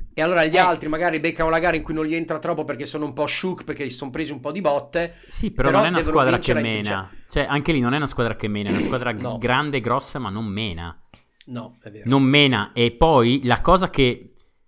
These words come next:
Speaker 2: pre-, premesso che i Suns, secondo me, si è visto anche già nelle altre partite,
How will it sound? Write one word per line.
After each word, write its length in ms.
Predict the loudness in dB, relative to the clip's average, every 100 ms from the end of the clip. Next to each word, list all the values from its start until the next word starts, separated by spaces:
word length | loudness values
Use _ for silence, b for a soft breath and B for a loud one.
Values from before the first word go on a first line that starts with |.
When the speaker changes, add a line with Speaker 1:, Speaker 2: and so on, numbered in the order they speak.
| -4
Speaker 2:
pre-, 160 | 2 4
premesso 380 | 6 6 4 0
che 100 | 0
i 100 | -2
Suns, 380 | 0 0 0 -4
secondo 340 | -4 -2 -2
me, 440 | 0 0 -2 -14 -10
si 140 | -8
è 20 |
visto 240 | -6 -4 -4
anche 220 | -4 -4
già 80 | -4
nelle 120 | -6
altre 160 | -6
partite, 460 | -8 -8 -8 -10 -12